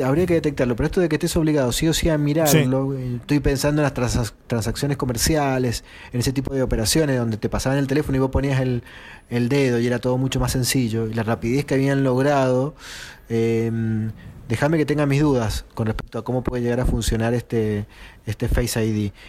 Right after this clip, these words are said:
Speaker 1: Y una cosa que no me gustó de la pantalla es, eh, lo dijimos en la manzana rodeada anterior, la, la muesca negra que se te va a dibujar arriba. Eh, me parece que eso lo podrían haber solucionado de otra manera. Samsung lo solucionó con la pantalla infinita,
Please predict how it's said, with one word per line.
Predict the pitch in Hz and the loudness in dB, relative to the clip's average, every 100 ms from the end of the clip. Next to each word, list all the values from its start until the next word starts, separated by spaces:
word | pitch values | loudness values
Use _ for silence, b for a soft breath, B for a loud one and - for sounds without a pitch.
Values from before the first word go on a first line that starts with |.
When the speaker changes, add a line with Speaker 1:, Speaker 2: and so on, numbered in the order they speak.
| B | B
Speaker 1:
Y | 151 | 0
una | 208 | 2
cosa | 208 208 190 | 2 0 2
que | |
no | 165 | 2
me | 185 | 2
gustó | 175 147 - 180 | 2 2 2 2
de | |
la | 160 | 2
pantalla | 139 127 170 185 160 131 | 2 0 2 2 2 2
es, | 147 139 - - - | -2 -2 -6 -12 -8
eh, | 127 | -4
lo | 120 117 113 | 0 2 2
dijimos | 113 113 147 147 135 | 0 0 0 0 0
en | |
la | 123 | 0
manzana | 117 113 139 | 0 0 0
rodeada | 135 131 139 | 2 2 0
anterior, | 139 131 147 175 185 B B B | 0 0 2 0 -4 B B B
la, | 127 131 131 135 | 2 2 2 0
la | 127 123 | 2 2
muesca | 135 190 160 - 151 | 2 2 0 -2 0
negra | 139 165 165 160 160 165 - - | 2 2 2 2 0 -2 -8 -4
que | 123 117 - - | -2 -2 -12 -6
se | - 117 | -2 -2
te | 120 | 0
va | 131 | 2
a | |
dibujar | 147 135 147 | 2 0 2
arriba. | 139 120 113 104 101 - B B B - | 2 2 2 0 -2 -6 B B B -4
Eh, | 110 110 | -2 0
me | 110 | 0
parece | 107 147 165 | -2 -2 0
que | |
eso | 156 | 2
lo | 151 | 2
podrían | 127 139 | 2 2
haber | 151 | 2
solucionado | 139 131 117 143 | 2 2 2 2
de | 147 | 0
otra | 139 131 | 2 0
manera. | 131 165 175 175 - B B - | 2 2 2 0 -4 B B -2
Samsung | - 170 160 151 | 2 2 2 0
lo | 143 | 0
solucionó | 131 123 131 147 | 0 2 2 2
con | 143 | 2
la | 123 | 2
pantalla | 113 113 135 135 131 127 123 120 | 0 2 2 2 2 2 2 0
infinita, | 117 - 151 151 156 165 | 0 0 -2 0 0 -2